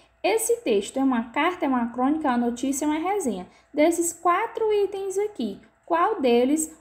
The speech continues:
vocês já leram? Quais deles vocês têm mais familiaridade?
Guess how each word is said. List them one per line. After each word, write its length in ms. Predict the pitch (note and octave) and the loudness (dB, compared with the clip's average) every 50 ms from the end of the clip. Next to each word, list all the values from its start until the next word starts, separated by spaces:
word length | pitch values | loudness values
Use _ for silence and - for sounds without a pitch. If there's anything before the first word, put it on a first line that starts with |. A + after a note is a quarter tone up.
| _ - | _ -4
vocês 600 | A#3 B3 C4 C4 - - B3+ A3 G#3 G3+ G3+ F#3+ | -2 0 0 0 0 0 2 2 2 2 0 -2
já 220 | F3+ A3 A3 A3 B3+ | -2 0 2 2 2
leram? 580 | C4 B3+ B3+ C4 B3+ B3+ B3 B3 A#3+ A#3 A#3+ A#3 A#3 | 2 2 2 4 4 4 4 4 2 2 0 0 -2
Quais 420 | A#3+ A3 A3 A3+ A3+ A3+ - - | -2 -2 0 0 -2 -4 -4 -4
deles 480 | G#3 G#3+ G#3 G#3 G3+ G3+ G#3 G3 - G#3+ | -2 0 0 0 0 -2 -4 -6 -8 -8
vocês 460 | G3 G3+ G3+ - G#3 G3 G#3 - - | -6 -6 -6 -4 -4 -4 -4 -6 -8
têm 160 | - G#3 G3+ | -10 -8 -8
mais 420 | G3+ G#3 A3 B3 D4+ F#4 F#4 - | -4 -2 0 2 2 2 0 -2
familiaridade? 1160 | - D#4+ C#4 B3+ B3+ B3 A#3 A3 G#3+ G#3 G#3 G3+ G#3+ G3+ A3 C#4 C#4 A#3 E3+ E3+ - - - | 0 2 4 4 4 4 2 2 0 0 -2 -2 -2 -2 0 0 0 0 -2 -2 -6 -10 -12